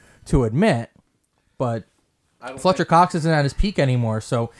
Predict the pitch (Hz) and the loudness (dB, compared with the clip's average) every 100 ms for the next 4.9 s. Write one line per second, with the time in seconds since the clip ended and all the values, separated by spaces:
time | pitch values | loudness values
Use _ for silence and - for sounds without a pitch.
0 | - - 175 190 190 156 165 196 208 147 | -10 -2 0 0 -2 -4 -4 -2 -2 0
1 | 135 117 120 139 131 120 151 139 131 127 | 0 -2 -8 -8 -6 -4 -4 -2 -4 -4
2 | 117 117 - 127 110 110 107 107 - 104 | -4 -6 -6 -6 -6 -4 -6 -6 -10 -8
3 | 127 156 160 - 143 156 165 143 127 _ | -8 -8 -10 -6 -6 -6 -8 -8 -12 _
4 | - - 196 - - 196 165 135 | -18 -6 -6 -4 -2 -2 -2 -4